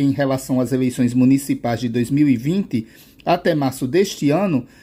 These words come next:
pelo menos trinta e oito decisões resultaram em cassação de eleitos por partidos que comprovadamente descumpriram a chamada cota de gênero. Da Rádio Nacional em São Luís,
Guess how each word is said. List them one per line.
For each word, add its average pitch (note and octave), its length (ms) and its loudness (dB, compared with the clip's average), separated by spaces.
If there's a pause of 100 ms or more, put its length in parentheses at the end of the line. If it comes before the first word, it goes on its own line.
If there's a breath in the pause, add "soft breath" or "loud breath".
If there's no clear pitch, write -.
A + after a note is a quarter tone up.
(140 loud breath)
pelo G#3+ 300 0
menos D3 340 -6
trinta A#3 360 0
e E3+ 100 2
oito C3+ 380 -2
decisões C3+ 840 0
resultaram D3 720 0
em C#3+ 80 2
cassação D#3 720 -2
de C3+ 120 4
eleitos D#3+ 600 0 (280 soft breath)
por A3 280 0
partidos E3+ 840 -4
que D3+ 200 0
comprovadamente E3 1080 -2 (300 loud breath)
descumpriram F#3+ 800 2
a F#3 80 0
chamada D#3 540 0
cota F#3+ 440 -2
de F3 140 -4
gênero. A2 640 -4 (480 soft breath)
Da B2+ 160 0
Rádio B2+ 320 -2
Nacional B2 580 0
em A#2+ 80 0
São B2 280 0
Luís, G3 680 0